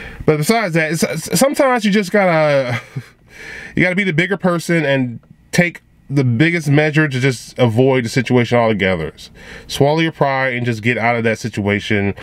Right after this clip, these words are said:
I would have told my wife to stay in the vehicle. I wouldn't have gotten out and tried to pull the guns on them.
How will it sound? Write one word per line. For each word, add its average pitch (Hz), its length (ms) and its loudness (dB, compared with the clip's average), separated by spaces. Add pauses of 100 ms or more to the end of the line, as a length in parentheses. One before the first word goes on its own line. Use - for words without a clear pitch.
(140)
I - 140 -2
would - 20 2
have 110 60 -2
told 131 180 2
my 120 80 -2
wife 120 200 -2
to 110 60 -6
stay 131 160 0
in 120 100 0
the 113 40 0
vehicle. 110 640 0 (340)
I 113 60 4
wouldn't 123 200 4
have 110 60 -2
gotten 123 180 0
out 120 180 -2
and 110 120 -4
tried 127 120 -2
to 120 80 0
pull 127 240 0
the 117 60 -2
guns 117 320 2
on 113 100 2
them. 110 320 2